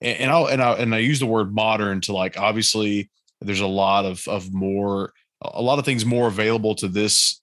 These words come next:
this day and age, as far as, like, action, uh, sequences and movie making technology that, that just wasn't available in the past. But also, I think people g-, go to the movies at the, you know, now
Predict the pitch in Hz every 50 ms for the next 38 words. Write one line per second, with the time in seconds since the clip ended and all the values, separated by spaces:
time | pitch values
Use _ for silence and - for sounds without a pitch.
0 | _ - - 98 107 95 90 107 113 107 104 104 104 104 104 107 98 95 90 -
1 | - 98 95 95 87 92 90 90 - - - _ _ _ _ _ _ _ _ _
2 | _ - 135 139 147 147 139 - - 143 139 135 131 127 127 127 123 - - -
3 | 117 107 95 - - 135 120 123 113 104 - 127 123 120 117 113 113 113 107 -
4 | - - 98 98 95 92 92 92 87 - _ _ _ _ _ _ - 95 104 113
5 | 123 123 120 117 120 120 110 113 113 113 - 113 107 - - 113 107 110 110 110
6 | 110 107 110 101 101 107 107 104 104 101 90 95 101 98 95 87 - - - 101
7 | 92 82 - 101 95 - 113 107 107 98 98 95 92 87 101 107 110 110 101 101
8 | 98 95 90 92 - - 92 92 92 95 95 - - - - - - - - -
9 | _ - 135 160 196 220 - - 156 135 131 156 147 131 - 156 160 127 135 127
10 | 123 117 - - - - 117 - - _ - 131 117 123 139 147 151 135 113 110
11 | 107 110 101 101 104 104 98 101 90 - 101 - - - 113 113 110 101 101 95
12 | - - 107 107 107 110 107 98 95 95 95 98